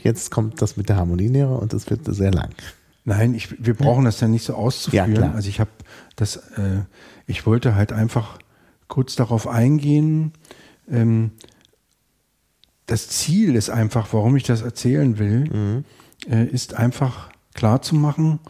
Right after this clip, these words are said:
Speaker 2: dass wenn man sich damit etwas beschäftigt, eigentlich reicht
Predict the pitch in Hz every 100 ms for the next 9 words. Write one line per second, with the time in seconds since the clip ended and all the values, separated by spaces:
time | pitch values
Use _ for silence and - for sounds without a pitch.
0 | - - - _ 117 - 123 123 113 113
1 | - 110 123 - 110 - 117 - - _
2 | _ - - 139 - 107 - - - 117
3 | 127 - 131 - - _ _ - 98 107
4 | 127 - -